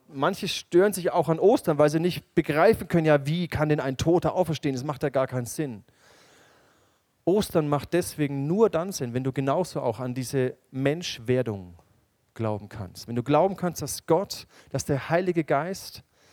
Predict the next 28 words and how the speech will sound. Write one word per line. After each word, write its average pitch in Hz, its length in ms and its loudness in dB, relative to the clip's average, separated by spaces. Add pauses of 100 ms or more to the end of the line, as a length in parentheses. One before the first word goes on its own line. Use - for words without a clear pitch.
(360)
die 127 100 -2
Jungfrau 165 420 2
Maria 151 440 2
befruchtet 156 640 -6
hat, - 320 -12 (480)
dass - 280 0
Gott 185 340 4 (100)
Mensch 160 420 -2
geworden 135 440 0
ist - 400 -6 (360)
und 135 220 0
weil 165 340 8 (460)
nicht 175 200 0
ein 160 200 4
menschlicher 190 500 4
Vater 175 560 2
ihn 175 100 2
gezeugt 170 540 2
hat, 202 160 2
er 165 160 4
gleichzeitig 185 800 4
Mensch 190 340 2
und 202 300 0
Gott 196 260 4
ist. - 360 -8
Eine 143 140 0
menschliche 196 600 2
Eizelle 208 640 6